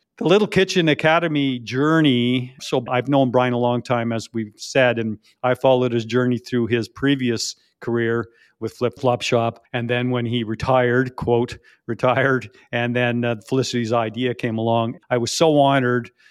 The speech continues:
that they considered me to be on the advisory board. I didn't even know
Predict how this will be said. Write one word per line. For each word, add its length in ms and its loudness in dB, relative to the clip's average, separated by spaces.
that 180 -2
they 100 -2
considered 560 2
me 180 0
to 60 -2
be 180 0
on 160 -2
the 80 -2
advisory 580 0
board. 420 -2
I 60 -4
didn't 280 2
even 300 0
know 200 2